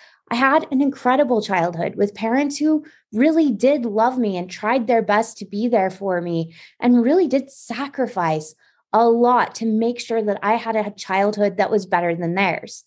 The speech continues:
And at the same time, because my parents both had tumultuous childhoods, had their own childhood wounds, those came into our family dynamic and it affected my life.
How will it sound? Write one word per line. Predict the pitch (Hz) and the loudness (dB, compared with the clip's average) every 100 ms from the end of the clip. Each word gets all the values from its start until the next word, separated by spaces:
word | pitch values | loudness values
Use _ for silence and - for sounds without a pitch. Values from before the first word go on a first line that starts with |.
| _ _ _ _ | _ _ _ _
And | 254 277 269 - | 2 4 4 2
at | 240 247 | 0 2
the | 269 | -2
same | 254 233 226 | 0 -2 -2
time, | 233 320 269 | -2 0 2
because | 254 247 247 | 2 0 0
my | 233 214 | 0 -2
parents | - 240 233 220 208 | -4 -2 -2 -4 -8
both | 202 202 185 262 262 | -6 0 2 2 2
had | 233 220 | -2 -2
tumultuous | 220 220 202 202 196 180 | -2 -2 -2 -2 -4 -4
childhoods, | - 277 269 247 240 226 214 - - _ | -4 -2 0 2 4 2 -2 -14 -20 _
had | - 220 | -2 0
their | 208 - | 0 0
own | 214 247 269 | 0 2 0
childhood | 262 220 220 220 196 | 0 0 0 -2 -4
wounds, | 208 190 190 196 190 _ _ - | -4 -2 -2 -4 -8 _ _ -8
those | 180 247 240 247 240 | 0 4 4 4 2
came | - 220 214 220 | -4 -2 0 -2
into | - 214 208 214 | -2 -4 -2 0
our | 190 | 0
family | 190 175 175 180 | -2 -6 -4 -2
dynamic | 202 208 269 277 196 - | 0 2 2 2 0 -4
and | 220 240 254 254 | -2 0 0 0
it | 247 | -4
affected | 240 185 170 202 202 | -2 -6 -4 -4 -2
my | 202 | 0
life. | 226 277 - - | 2 4 2 -2